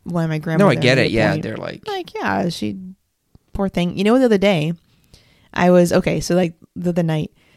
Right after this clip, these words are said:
Speaker 1: this is, like, this is, this is the point I'm making is, like, these, these elderly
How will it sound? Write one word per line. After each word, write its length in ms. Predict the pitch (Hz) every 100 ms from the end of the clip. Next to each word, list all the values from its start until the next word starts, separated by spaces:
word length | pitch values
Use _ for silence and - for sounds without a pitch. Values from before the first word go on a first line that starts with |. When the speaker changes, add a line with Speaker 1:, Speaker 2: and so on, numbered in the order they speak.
| _ _ _
Speaker 1:
this 160 | 262 -
is, 120 | 403
like, 140 | 277 226
this 160 | 233 254
is, 220 | 247 208
this 180 | 226 226
is 120 | 208
the 80 | 190
point 200 | - 190
I'm 80 | 175
making 340 | 180 180 156
is, 180 | 160 147
like, 240 | 160 165
these, 300 | - 165 160
these 260 | - 175 160
elderly 840 | - 160 165 156 156 151 151 151